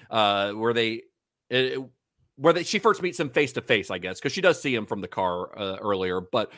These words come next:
when they first meet face to face, they had to stage this grisly car wreck on the side of the road,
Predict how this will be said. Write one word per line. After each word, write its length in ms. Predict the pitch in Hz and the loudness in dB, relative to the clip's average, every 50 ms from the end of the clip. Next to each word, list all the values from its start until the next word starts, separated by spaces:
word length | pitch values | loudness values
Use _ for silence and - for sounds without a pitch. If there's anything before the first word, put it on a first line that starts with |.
| - - | -12 -4
when 100 | - 123 | 0 0
they 60 | 143 | 0
first 220 | - - 185 175 - | 2 2 2 0 0
meet 160 | 175 147 127 | -2 -4 0
face 180 | 147 143 135 - | 0 -2 -2 -2
to 60 | 131 | -6
face, 300 | 117 - 113 110 107 - | -2 0 0 0 0 0
they 120 | - 131 135 | -2 0 0
had 120 | 165 165 | 0 0
to 60 | 151 143 | -2 -4
stage 340 | - - 139 135 131 113 | -2 0 0 0 0 -2
this 200 | 113 113 107 - | -4 -6 -6 -6
grisly 440 | - 104 107 117 127 120 113 117 101 | -6 -4 -2 0 0 0 -2 -6 -6
car 320 | - - - 113 110 104 98 | -6 -2 0 2 2 2 2
wreck 240 | 90 92 90 - - | 0 -4 -6 -6 -6
on 80 | 95 | -8
the 80 | 90 90 | -6 -4
side 200 | - 101 90 87 | -4 -4 -4 -4
of 60 | 87 | -4
the 60 | 87 | -6
road, 300 | 87 90 82 82 82 - | -6 -6 -8 -8 -12 -16